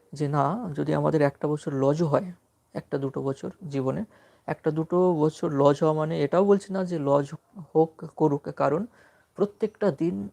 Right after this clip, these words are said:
এক একটা বয়স এক একজনের কাছ থেকে চলে যাচ্ছে, কিন্তু এই রিক্রুটমেন্টের,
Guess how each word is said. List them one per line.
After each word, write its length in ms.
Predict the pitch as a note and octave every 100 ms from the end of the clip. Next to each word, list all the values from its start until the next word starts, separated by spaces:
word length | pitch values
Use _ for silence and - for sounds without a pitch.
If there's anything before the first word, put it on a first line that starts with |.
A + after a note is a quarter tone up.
| _ _ _ _ _ _ _ _
এক 160 | D#3 D3
একটা 480 | D3+ - E3+ G3+ A3+ _ _ _ _ D3+ C#3
বয়স 360 | D3+ D#3+ -
এক 160 | D#3+ -
একজনের 380 | C#3 C#3 C#3+ C#3+
কাছ 220 | C#3 D3
থেকে 160 | D3+ F3 -
চলে 180 | C#3
যাচ্ছে, 260 | C3+ C3+ -
কিন্তু 260 | - D#3+ F#3
এই 180 | C#3+
রিক্রুটমেন্টের, 720 | C3+ C3 - C#3+ C#3+ C#3 C#3